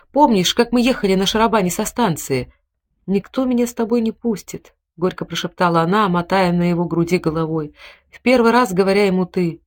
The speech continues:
«и никуда ты со мной не поедешь». Но он уже слышал в ее голосе робкую радость, надежду. «Поеду, поеду, Танечка, и не смей мне больше говорить «вы», и плакать не смей».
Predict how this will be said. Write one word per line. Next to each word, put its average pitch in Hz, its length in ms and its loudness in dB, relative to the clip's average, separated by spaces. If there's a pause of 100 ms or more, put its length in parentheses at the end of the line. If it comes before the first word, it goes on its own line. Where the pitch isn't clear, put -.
(160)
«и 196 100 2
никуда 202 420 0
ты 240 100 -2
со 196 180 -4
мной 190 180 0
не 185 100 -2
поедешь». 165 680 -6 (520)
Но 214 140 0
он 233 100 4
уже 208 160 0
слышал 220 440 -2
в 190 60 0
ее 196 160 2
голосе 196 420 0
робкую 202 440 0
радость, 196 560 -2
надежду. 156 580 -4 (380)
«Поеду, 151 460 -4
поеду, 202 460 0
Танечка, 147 480 -8 (240)
и 202 80 -2
не 202 80 4
смей 254 320 0
мне 247 140 2
больше 240 260 0
говорить 220 360 2
«вы», 208 280 0 (180)
и 208 80 -2
плакать 208 480 0
не 180 100 -2
смей». 143 400 -6